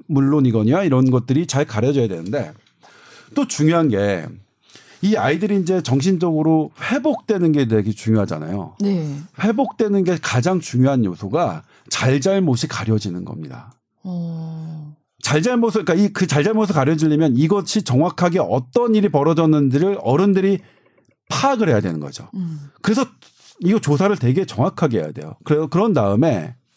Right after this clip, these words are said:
Speaker 1: 피해 아이한테는
Speaker 2: 음.
Speaker 1: "얘야, 너가 잘못한
Speaker 2: 음.
Speaker 1: 거 아니야.
Speaker 2: 음.
Speaker 1: 너 잘못한 건 아닌데 다음에도 네가 또 이런 일이 당하게 되면 얘기하렴. 괜찮아. 네가 잘못한 거 아니니까."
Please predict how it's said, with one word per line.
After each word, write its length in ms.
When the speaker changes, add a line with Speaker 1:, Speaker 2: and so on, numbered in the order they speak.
Speaker 1:
피해 220
아이한테는 640
Speaker 2:
음. 220
Speaker 1:
"얘야, 500
너가 440
잘못한 460
Speaker 2:
음. 20
Speaker 1:
거 100
아니야. 440
Speaker 2:
음. 380
Speaker 1:
너 200
잘못한 480
건 100
아닌데 600
다음에도 540
네가 340
또 200
이런 260
일이 220
당하게 340
되면 400
얘기하렴. 640
괜찮아. 560
네가 220
잘못한 480
거 100
아니니까." 640